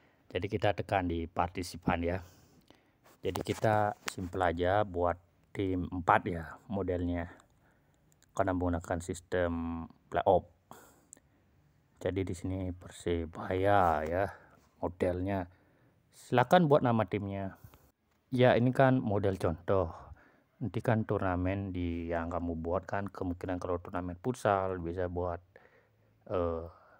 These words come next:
sem-, eh, sembilan, sepuluh, terserah. Oh ya, nama aplikasinya My Turnamen dengan di Play Store, gambar piala, latar biru, dengarkan itu. Dan kemudian setelah kembali,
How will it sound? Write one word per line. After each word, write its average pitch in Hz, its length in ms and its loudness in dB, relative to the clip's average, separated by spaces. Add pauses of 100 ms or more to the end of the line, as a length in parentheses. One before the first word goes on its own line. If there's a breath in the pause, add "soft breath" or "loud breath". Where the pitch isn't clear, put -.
(160 soft breath)
sem-, 87 320 -6
eh, 87 240 0
sembilan, 101 480 -2
sepuluh, - 320 -6
terserah. - 320 -6
Oh 151 160 8
ya, 123 240 8
nama 113 240 4
aplikasinya 110 960 0 (720 soft breath)
My 90 240 -2
Turnamen 92 1120 0
dengan 90 480 -6
di 87 80 -6
Play 90 320 -10
Store, 123 480 2 (320)
gambar 90 480 -2
piala, 101 640 0
latar 90 480 0
biru, 87 320 0
dengarkan 87 560 -4
itu. 82 160 -12 (880 soft breath)
Dan - 160 -20
kemudian 101 560 -2
setelah 92 240 -4
kembali, 95 720 -4